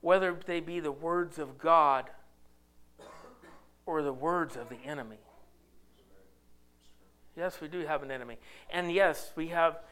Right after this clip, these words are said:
he'll plant thoughts in us. Just because we have a thought doesn't mean we should open our mouth and spill it out. Line it up with the word.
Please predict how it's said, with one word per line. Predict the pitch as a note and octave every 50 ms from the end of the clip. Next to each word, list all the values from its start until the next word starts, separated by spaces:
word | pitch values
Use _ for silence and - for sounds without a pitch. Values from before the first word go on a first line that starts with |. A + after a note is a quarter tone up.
| - - - -
he'll | G#3 F#3+
plant | G3 - - - - G#3 G3 F3+ E3+ -
thoughts | - F#3 F#3 A#3+ - - - -
in | D#3 C3
us. | A#2+ A#2 - -
Just | - E3+ -
because | G3+ - F#3+ F3
we | F3 F3 D#3
have | F3 F3+ D#3
a | D3
thought | - - G#3+ C4 - -
doesn't | C#3 C#3+ E3+ D3+
mean | D3+ D#3 D#3+ D3+
we | D3
should | C#3+ - -
open | F3 G3 F#3+ D3
our | C3+ C3
mouth | C#3 D#3+ D#3+ D#3 -
and | C3+ A#2
spill | - - - C#3 B2+ B2
it | B2
out. | C#3 D3 B2 - - - - - - _ _ _ - - - - - - - - - - - - _ _ _ - - - - - _ _ _ - - - - - _ - - - - - - _ _ -
Line | - A2+ A2 A2+ A#2 A#2
it | A#2+ A#2 A#2
up | C3 B2+ -
with | - A#2+ -
the | C#3+
word. | C3 C3+ C3 B2 A2+ G#2+